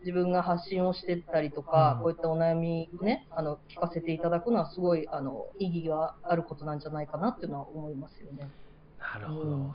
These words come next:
Speaker 2: それで今はもう言うたらその、どん底に落ちた方だけじゃなくて、
Speaker 1: うん。
Speaker 2: 今普通に生きていらっしゃる、
Speaker 1: うん。
Speaker 2: まあ、元気でも、こ-、今以上に、あの、自分を理解して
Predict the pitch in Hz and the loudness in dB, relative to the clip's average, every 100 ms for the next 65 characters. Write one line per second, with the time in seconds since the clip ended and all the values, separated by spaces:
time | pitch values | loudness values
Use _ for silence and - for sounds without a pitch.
0 | - 180 247 254 285 277 247 240 214 226 | -2 4 6 6 6 6 6 8 8 8
1 | 180 156 139 160 151 123 135 123 120 120 | 8 6 6 4 4 2 0 -2 0 0
2 | 117 - - 143 170 175 185 190 175 175 | -2 -4 -4 0 0 0 0 0 2 2
3 | 180 160 156 190 208 214 240 233 285 214 | 0 2 4 4 4 2 2 2 4 4
4 | - - - - - - 190 180 208 - | 2 -8 -20 -20 -20 -6 0 2 2 2
5 | 302 320 311 151 - - 165 170 - 185 | 2 2 0 0 -4 -10 -6 -4 4 6
6 | 180 180 165 196 156 120 156 165 226 240 | 8 8 6 4 6 4 4 4 4 0
7 | 202 208 226 285 175 - - - - - | 0 2 6 6 6 0 -12 -14 -12 -12
8 | - - - 190 226 233 240 240 180 127 | -14 -20 -4 2 6 6 6 8 8 6
9 | 123 - - 123 120 117 113 113 113 - | 0 -6 -4 0 2 2 2 0 -2 -4
10 | 131 143 143 139 131 127 123 139 147 113 | 0 2 2 4 4 4 2 0 2 2
11 | 107 - 196 143 | 0 2 4 4